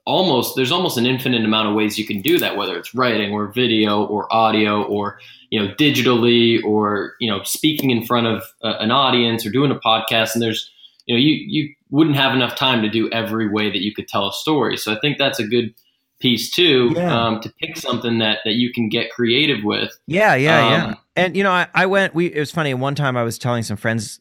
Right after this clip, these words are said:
Speaker 2: this, this little idea, and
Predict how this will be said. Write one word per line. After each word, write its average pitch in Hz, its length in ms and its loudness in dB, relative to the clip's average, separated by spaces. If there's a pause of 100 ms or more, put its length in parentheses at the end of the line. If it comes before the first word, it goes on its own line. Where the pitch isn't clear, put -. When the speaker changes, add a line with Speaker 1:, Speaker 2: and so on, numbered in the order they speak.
(120)
Speaker 2:
this, - 440 -8 (580)
this 113 200 -2
little 107 280 -4 (340)
idea, 117 460 0 (480)
and 123 760 4